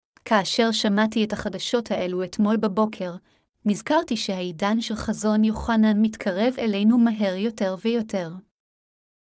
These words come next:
רק עתה קראנו את הפסוקים ממלאכים. לאחרונה, דרשתי על כפירה ואני מעט חושש שיש אנשים שיכולים להיפגע ממה שאני אומר. אך עתה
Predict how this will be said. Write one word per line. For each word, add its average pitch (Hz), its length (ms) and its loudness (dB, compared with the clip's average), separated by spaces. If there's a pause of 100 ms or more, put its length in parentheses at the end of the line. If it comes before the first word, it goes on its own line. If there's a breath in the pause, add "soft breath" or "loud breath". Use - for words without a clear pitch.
(360)
רק 269 220 2
עתה 226 260 2
קראנו 208 440 0
את 226 100 -4
הפסוקים 214 560 -4
ממלאכים. 202 720 0 (1080)
לאחרונה, 202 680 2 (440 soft breath)
דרשתי 233 540 2
על 190 120 -2
כפירה 196 580 -4
ואני 196 260 0
מעט 180 300 -4
חושש - 540 -4
שיש 196 280 -4
אנשים 233 440 2
שיכולים 190 640 -4
להיפגע 190 560 -4
ממה 202 300 0
שאני 208 420 0
אומר. 185 320 0 (1300)
אך - 200 -2
עתה 233 240 2